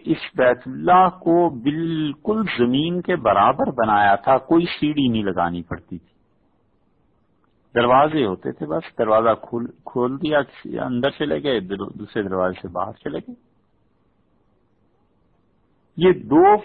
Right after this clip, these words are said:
فرق تھے حضرت ابراہیم علیہ الصلوۃ والسلام کے زمانے میں یہ، اور ایک فرق پھر جب قریش نے کعبۃ اللہ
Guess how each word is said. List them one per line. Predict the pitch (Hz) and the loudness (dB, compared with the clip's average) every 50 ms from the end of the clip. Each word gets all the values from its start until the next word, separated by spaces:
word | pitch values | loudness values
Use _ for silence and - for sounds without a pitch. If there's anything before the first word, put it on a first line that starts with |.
| - - - | -6 -2 2
فرق | 180 170 165 160 - _ - _ _ | 2 2 2 0 -6 _ -20 _ _
تھے | - 92 82 76 - - _ _ _ _ _ _ _ _ _ _ _ _ - | -6 -6 -6 -6 -8 -12 _ _ _ _ _ _ _ _ _ _ _ _ -4
حضرت | 123 120 - - | -4 -4 0 -2
ابراہیم | 165 147 143 147 147 147 147 143 | 0 0 2 2 2 2 0 -2
علیہ | 139 131 131 | -2 -4 -4
الصلوۃ | 127 - - 123 120 117 - | -4 -4 -2 -2 -2 -2 -4
والسلام | 120 110 - - 123 117 113 110 110 | -8 -12 -8 -4 0 0 0 0 -2
کے | 110 101 | -6 -10
زمانے | 101 98 92 92 92 95 98 98 | -8 -6 -4 -2 -2 -2 -4 -6
میں | 98 92 87 | -10 -10 -12
یہ، | 82 85 - - - | -14 -16 -18 -14 -6
اور | - - 135 127 - - - | -2 -2 -2 -2 -2 -2 0
ایک | 165 185 208 233 240 - _ - | 2 2 2 0 -2 -6 _ 0
فرق | - 135 135 139 - - - - | 2 2 2 0 -2 -12 -10 -2
پھر | - 170 147 139 | -2 -2 -2 -2
جب | 135 135 127 _ | -6 -8 -8 _
قریش | - 117 113 127 139 156 175 185 - - - - | -6 -2 0 0 2 2 0 -2 -4 -8 -10 -10
نے | 139 131 | -8 -2
کعبۃ | - 113 110 104 104 101 - | 0 0 2 2 0 -2 -2
اللہ | 101 101 98 101 101 | -6 -6 -2 0 0